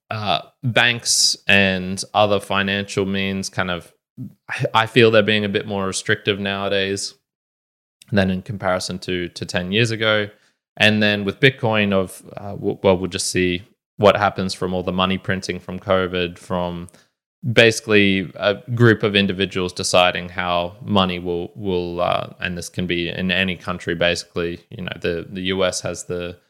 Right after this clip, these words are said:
the Fed, in Australia, we've got the Reserve Bank. There's the, yeah,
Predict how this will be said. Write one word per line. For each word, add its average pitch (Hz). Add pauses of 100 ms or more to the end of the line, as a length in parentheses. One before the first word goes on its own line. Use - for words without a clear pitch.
(220)
the 98
Fed, 110
in 92
Australia, 92
we've 90
got 85
the 87
Reserve 87
Bank. 98 (240)
There's 90
the, 85 (120)
yeah, -